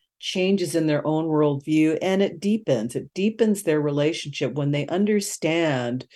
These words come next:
or at least expo-, are exposed to these ideas of being in relationship to the land and being,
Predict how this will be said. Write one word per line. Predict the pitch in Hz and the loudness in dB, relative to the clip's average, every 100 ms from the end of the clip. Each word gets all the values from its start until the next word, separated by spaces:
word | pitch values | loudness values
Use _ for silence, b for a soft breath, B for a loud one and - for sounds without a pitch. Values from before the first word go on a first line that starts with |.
| B B B | B B B
or | - 165 | 4 4
at | 151 | 6
least | 185 196 | 4 4
expo-, | 180 - - - - 180 - 160 - | -2 -4 -8 -6 4 6 6 0 0
are | 151 | 2
exposed | 143 - - 254 320 196 151 | 2 -4 -2 2 6 4 2
to | - | -4
these | 156 156 151 | -4 -4 -2
ideas | 160 151 139 156 175 175 156 147 | 0 0 -2 2 6 6 4 0
of | 151 143 139 135 | -2 0 0 -4
being | 160 165 165 | -2 0 2
in | 156 | 2
relationship | 143 135 143 165 - 156 139 - | 0 0 0 0 -2 -6 -6 -8
to | 139 | -6
the | 135 | -4
land | 135 165 202 180 147 | 0 2 4 2 2
and | 139 139 | 0 -2
being, | 147 170 170 151 143 | -2 0 0 0 -4